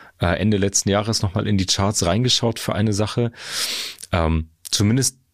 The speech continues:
dort war ganz, ganz wenig bis nichts, was, ähm, im Jetzt, in der Gesellschaft, in politischen Themen verankert war. Da waren Fire-Tracks, da waren Feel-Good-Tracks. Wir haben, glaube ich, hier in der Popmusik gerade auch so eine großen,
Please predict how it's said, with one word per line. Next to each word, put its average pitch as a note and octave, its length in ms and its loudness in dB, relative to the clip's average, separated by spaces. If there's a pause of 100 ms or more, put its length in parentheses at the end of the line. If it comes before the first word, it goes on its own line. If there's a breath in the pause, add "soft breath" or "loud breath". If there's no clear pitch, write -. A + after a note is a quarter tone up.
(100)
dort A2+ 400 2
war G2+ 140 2
ganz, G2+ 240 0
ganz G2+ 240 -2
wenig A2 400 2
bis - 160 0
nichts, - 420 0
was, - 320 0 (100)
ähm, E2 440 2 (440)
im G2 220 2
Jetzt, F#2+ 400 2
in G2 140 -4
der F#2 100 4
Gesellschaft, G2 580 0
in F#2+ 140 -4
politischen - 480 0
Themen G2+ 420 0 (380 loud breath)
verankert - 640 -2
war. D2+ 160 2
Da D#2 140 0
waren E2+ 400 2
Fire-Tracks, G2 800 0
da F2 140 -2
waren F#2 100 2
Feel-Good-Tracks. G2 920 0
Wir E2+ 80 0
haben, F#2 120 2
glaube F2+ 220 2
ich, - 80 0
hier G2 200 2
in F#2+ 60 0
der F#2+ 80 0
Popmusik F#2+ 460 -2
gerade F#2+ 260 0
auch F#2 120 -2
so - 120 0
eine F#2 120 2
großen, G2 580 0